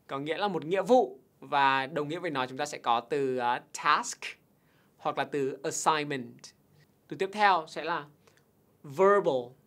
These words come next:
có nghĩa là thuộc về khả năng nói. Và bên cạnh từ verbal chúng ta cũng có một từ khác tương đương, đó chính là từ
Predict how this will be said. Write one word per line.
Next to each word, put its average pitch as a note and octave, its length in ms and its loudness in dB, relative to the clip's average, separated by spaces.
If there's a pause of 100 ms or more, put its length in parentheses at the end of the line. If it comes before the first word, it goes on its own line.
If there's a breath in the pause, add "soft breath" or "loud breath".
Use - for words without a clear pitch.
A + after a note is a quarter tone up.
(440)
có D3 100 -6
nghĩa E3+ 120 -2
là G#3 180 0
thuộc - 280 0
về D3 100 -2
khả B2 220 0
năng C#3+ 220 -6
nói. C#3+ 400 4 (340 soft breath)
Và C#3 200 0
bên D#3+ 180 0
cạnh D3+ 220 0
từ C#3 120 -6
verbal D#3+ 500 4
chúng B2+ 160 -6
ta C#3+ 140 4
cũng C#3+ 160 -8
có B2+ 140 2
một D#3+ 200 -4
từ C#3 140 -4
khác F3 260 -4
tương D#3+ 180 -4
đương, D#3+ 200 4
đó C3 100 -6
chính C3+ 120 -8
là D3 60 -4
từ C3 300 -6